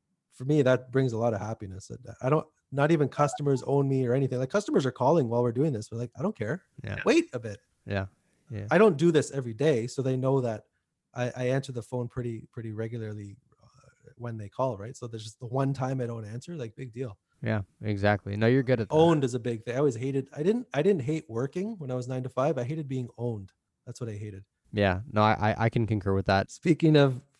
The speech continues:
Speaker 1: missing phone calls, one of my customers sent me an email
Speaker 2: Yeah.
Speaker 1: uh, that says, "I just called and left a low blood sugar, long rambling message on your voicemail." <laughs>
Speaker 2: <laughs>
Speaker 1: But here are the instru-, here's what I meant to say, kind of.
Speaker 2: Shout out that person for that self-awareness.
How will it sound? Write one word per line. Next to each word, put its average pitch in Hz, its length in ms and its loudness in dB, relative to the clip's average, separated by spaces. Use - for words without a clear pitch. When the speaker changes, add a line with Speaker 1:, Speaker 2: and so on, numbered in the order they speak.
Speaker 1:
missing 135 360 0
phone 131 260 2
calls, 160 320 4
one 135 140 2
of 151 80 4
my 127 120 4
customers 127 600 -2
sent 117 200 0
me 117 120 -4
an 110 80 -4
email 123 400 0
Speaker 2:
Yeah. 104 200 -10
Speaker 1:
uh, 113 220 -2
that 113 180 -2
says, 117 320 2
"I 123 100 -2
just 143 300 2
called 135 360 6
and 120 140 0
left 123 220 -2
a 123 60 0
low 120 260 0
blood 120 280 0
sugar, 117 420 -2
long 117 400 -4
rambling 113 560 -4
message 113 380 -6
on 107 100 -6
your 110 140 -8
voicemail." 117 420 -4
<laughs> 110 920 0
Speaker 2:
<laughs> - 60 -8
Speaker 1:
But 131 120 2
here 147 240 8
are 143 40 6
the 131 200 2
instru-, 131 320 -4
here's 139 220 6
what 123 100 2
I 120 80 6
meant 117 220 -2
to 110 80 -12
say, 101 220 -14
kind - 100 -16
of. 101 40 -8
Speaker 2:
Shout 107 280 6
out 110 340 6
that 101 420 4
person 104 320 -2
for 104 140 0
that 92 200 2
self-awareness. 95 760 0